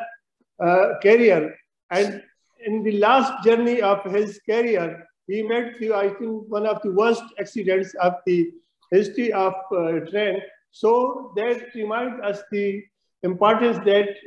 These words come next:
nobody and no age and no experience is immune to mistakes. But I think the important thing is that, uh, uh, everybody must know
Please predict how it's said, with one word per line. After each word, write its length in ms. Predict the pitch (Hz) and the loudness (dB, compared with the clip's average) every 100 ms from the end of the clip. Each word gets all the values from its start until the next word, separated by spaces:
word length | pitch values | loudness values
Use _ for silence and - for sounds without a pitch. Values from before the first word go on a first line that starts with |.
| - | -8
nobody 640 | 196 226 233 214 202 202 226 | 2 4 6 6 6 4 2
and 280 | 185 190 190 | 0 0 0
no 240 | 226 247 180 | 0 0 0
age 340 | 190 190 180 - | 0 0 -4 -12
and 160 | 165 180 | -8 -4
no 140 | 208 | -2
experience 640 | 226 196 - 202 202 190 202 | -2 -4 -6 -4 -2 -2 -4
is 160 | 190 - | -10 -10
immune 360 | 175 190 208 202 | -4 0 0 -2
to 260 | 180 175 - _ _ - | -4 -4 -8 _ _ -6
mistakes. 460 | 170 170 175 156 - - _ _ _ | -6 0 0 0 -4 -16 _ _ _
But 140 | 226 | -2
I 120 | 247 240 | 0 0
think 160 | 269 254 | -2 0
the 60 | |
important 520 | 226 220 247 247 269 233 | 0 2 0 0 -4 -2
thing 180 | 240 | -2
is 140 | 240 226 | -2 -2
that, 260 | 220 226 226 202 202 | -2 -2 -4 -2 0
uh, 800 | 202 208 _ _ _ _ _ 175 | 0 -4 _ _ _ _ _ -6
uh, 360 | 185 202 196 - - _ _ _ 233 | -2 -2 -4 -12 -20 _ _ _ 0
everybody 580 | 240 262 226 208 208 | 2 4 4 4 2
must 320 | 202 220 233 - - _ _ - | 0 -2 -4 -10 -20 _ _ -12
know 640 | 185 220 220 180 - - | -4 -2 -2 -2 -6 -14